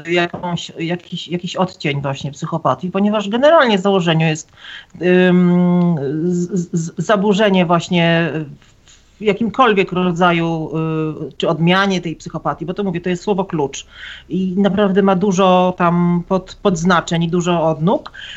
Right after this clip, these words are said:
że to generalnie chodzi o utrudnienia funkcjonowania społecznego lub psychicznego tego, tego, tego człowieka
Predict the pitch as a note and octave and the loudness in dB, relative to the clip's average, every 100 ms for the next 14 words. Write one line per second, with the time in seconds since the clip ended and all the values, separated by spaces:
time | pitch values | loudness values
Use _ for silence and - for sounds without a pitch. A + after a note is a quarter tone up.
0 | - A3 B3 A#3 G3 F#3+ G3 G3+ A#3+ C4+ | -8 0 2 2 0 -4 -2 2 4 4
1 | D4 B3+ C4 C4+ D4 C4 C#4 B3 E4 C#4 | 4 2 2 2 2 0 -2 0 2 2
2 | B3+ G3+ A3+ G#3+ F#3+ F#3 - F3+ E3 - | 2 0 2 4 2 0 0 -2 -2 -2
3 | D3 C#3 D3 D#3 D3 F#3+ F#3+ - - F#3 | -4 0 0 0 0 -2 -2 -6 -8 -6
4 | F3+ F3 D#3 D3+ D3+ C#3+ - E3 D3 - | -2 -2 -2 -6 -6 -6 -6 -4 -4 -2
5 | D#3 D#3 F3 C#3+ - C#3 E3+ | -2 0 -2 -2 -4 0 0